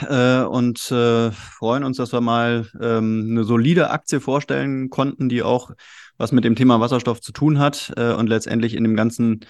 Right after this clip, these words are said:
äh, Energiethema voll drinsteckt. Ähm, ich würd sagen, Stefan, bis hierhin vielen Dank. Ähm, bin gespannt, was wir so in der nächsten Zeit noch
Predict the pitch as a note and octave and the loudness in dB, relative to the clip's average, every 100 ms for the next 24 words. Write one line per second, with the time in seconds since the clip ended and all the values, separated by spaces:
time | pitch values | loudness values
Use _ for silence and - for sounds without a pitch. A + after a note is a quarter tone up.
0 | - - - _ - A2+ A2 A2+ A2+ G#2 | -20 -20 -20 _ -2 2 2 2 2 2
1 | C3+ C3+ C3+ B2+ A#2+ A#2+ A#2+ A2 C#3 D#3 | -2 0 2 2 2 0 2 0 -2 0
2 | D3 D#3+ - - - A#2+ A#2+ A#2 A#2 B2 | -2 -4 -8 -12 -6 0 4 4 2 0
3 | - A#2+ C3 - B2 C3 C3 B2+ B2+ B2+ | -2 -2 -2 0 0 0 -2 0 0 0
4 | A#2+ C3 C3 C3 C3 B2+ _ - - _ | -2 0 0 2 0 -4 _ -20 -20 _
5 | _ _ - B2+ A#2 C#3+ F3+ - - - | _ _ 4 6 6 4 0 -8 -16 -4
6 | B2+ B2+ B2+ B2+ A#2+ - B2+ B2+ A#2 B2+ | 0 2 4 2 0 -6 -4 -2 0 0
7 | C3+ - - - B2 A#2+ A2+ A#2 A#2+ A#2 | 0 -4 -8 -6 -2 0 2 4 2 0
8 | - _ A#2+ A#2 B2+ C3 C3 B2+ C3 C3+ | -8 _ -4 0 0 -2 -2 0 2 2
9 | A#2+ | -2